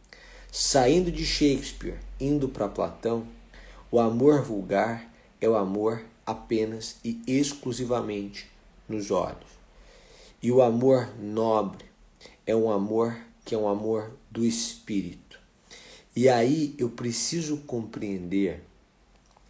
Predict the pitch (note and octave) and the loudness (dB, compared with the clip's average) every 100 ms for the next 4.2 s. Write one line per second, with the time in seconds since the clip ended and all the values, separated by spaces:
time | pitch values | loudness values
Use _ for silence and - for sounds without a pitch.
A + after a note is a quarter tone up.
0 | - A#2 A#2 A#2+ D#3+ D#3+ C#3 A#2+ G#2+ F#2 | -8 0 4 6 4 4 0 0 -2 -2
1 | E2+ F2 D#2+ - - _ _ _ - - | -2 -2 -4 -8 -20 _ _ _ -20 -18
2 | - - D3 C#3+ C#3 D3 F3 D#3+ C3 C3+ | -18 -4 2 2 4 6 6 6 4 4
3 | B2+ - C3+ A#2 - - A2 F#2+ G2 G2 | 0 -2 -2 -2 -4 -6 -6 -6 -4 -4
4 | F#2 | -4